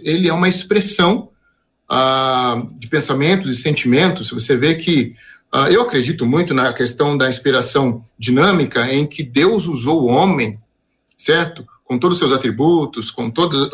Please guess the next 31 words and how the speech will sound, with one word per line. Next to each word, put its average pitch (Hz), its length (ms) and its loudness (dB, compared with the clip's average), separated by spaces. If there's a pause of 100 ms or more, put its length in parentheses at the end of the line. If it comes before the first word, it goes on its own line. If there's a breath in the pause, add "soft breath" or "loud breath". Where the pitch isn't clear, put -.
(120)
todo 160 140 -2
o 139 60 -2
seu, 127 260 0 (100)
o 127 120 2
seu 127 180 0
caráter, 131 800 -2 (320 loud breath)
com 131 80 -4
a 139 60 -2
sua 139 160 -2
personalidade, 143 1000 0 (380 loud breath)
pra 170 220 2
poder, 165 720 0 (120)
é, 147 80 0
escrever 160 540 2
a 202 80 0
palavra 147 360 0
de 120 120 -4
Deus. 104 440 -6
E 143 160 -6
o 147 60 -4
Salmo 214 320 2
noventa 139 420 0
e 110 100 0
um, 160 360 2 (320 loud breath)
ele 139 200 0
é 170 60 4
uma 202 120 2
expressão 202 440 0
disso. - 460 -4 (400)
Você 131 240 0
vê 151 340 2